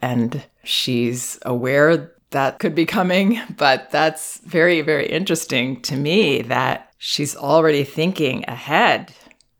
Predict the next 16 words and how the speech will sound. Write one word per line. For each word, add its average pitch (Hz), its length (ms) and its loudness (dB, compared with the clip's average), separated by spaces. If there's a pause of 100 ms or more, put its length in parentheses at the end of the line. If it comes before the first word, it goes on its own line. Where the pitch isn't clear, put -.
(120)
Wow, 147 560 0 (400)
that's - 480 -4
wonderful 156 480 0
imagination. 160 1000 0 (840)
So - 220 -4
she's 143 260 -4
articulating 196 800 0
her 175 140 0
feelings. 165 880 0 (400)
She - 400 -2
feels 151 760 0 (220)
safe 170 460 0
to 170 100 -4
share 151 320 2
her 175 100 0
feelings. 180 680 0